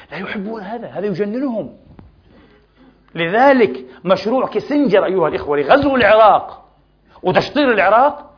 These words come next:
بعدما استخدم العرب وللمرة الأولى والأخيرة للأسف سلاح النفط في حربهم، تعرفون هذا المرحوم فيصل رحمة الله عليه، آه،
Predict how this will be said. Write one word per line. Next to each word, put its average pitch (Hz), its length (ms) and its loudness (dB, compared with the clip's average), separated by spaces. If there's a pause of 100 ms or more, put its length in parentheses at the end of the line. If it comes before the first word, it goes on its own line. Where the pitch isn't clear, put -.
(260)
بعدما 220 840 2
استخدم - 600 0
العرب 202 340 2
وللمرة 214 560 2
الأولى 233 400 -2
والأخيرة 214 560 4
للأسف 160 460 -6 (440)
سلاح 196 360 4
النفط 190 300 -2
في 156 160 -10
حربهم، 113 400 -10 (180)
تعرفون 151 340 -6
هذا 110 200 -12 (360)
المرحوم 160 320 -8
فيصل 131 280 -6
رحمة 120 200 -12
الله 120 160 -6
عليه، 110 260 -8 (360)
آه، 117 260 -6